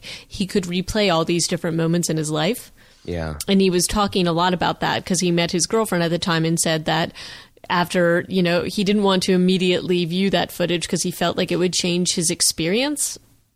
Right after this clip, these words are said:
Speaker 1: of
Speaker 2: Yeah.
Speaker 1: having met her. So this episode reminded me immediately of that.
Speaker 2: Yeah, it's, there's a, in the advertisement to this memory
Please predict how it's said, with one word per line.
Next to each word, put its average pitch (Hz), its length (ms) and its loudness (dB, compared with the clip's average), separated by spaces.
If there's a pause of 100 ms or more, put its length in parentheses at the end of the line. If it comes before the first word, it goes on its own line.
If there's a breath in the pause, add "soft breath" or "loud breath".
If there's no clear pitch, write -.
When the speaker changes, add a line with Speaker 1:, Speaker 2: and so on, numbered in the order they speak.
Speaker 1:
of - 100 -2
Speaker 2:
Yeah. - 60 -4 (120)
Speaker 1:
having 175 240 2
met 175 180 0
her. 262 220 0
So 185 340 4 (440 loud breath)
this 240 220 6
episode 190 440 2
reminded 175 420 2
me 165 200 2
immediately 165 680 0
of - 100 -6
that. - 420 -4 (440 loud breath)
Speaker 2:
Yeah, 151 140 4
it's, 131 420 2
there's 120 440 2
a, 110 300 4 (160)
in 107 200 2
the 101 180 0
advertisement 104 840 0
to - 120 -8
this 85 220 0
memory 87 600 2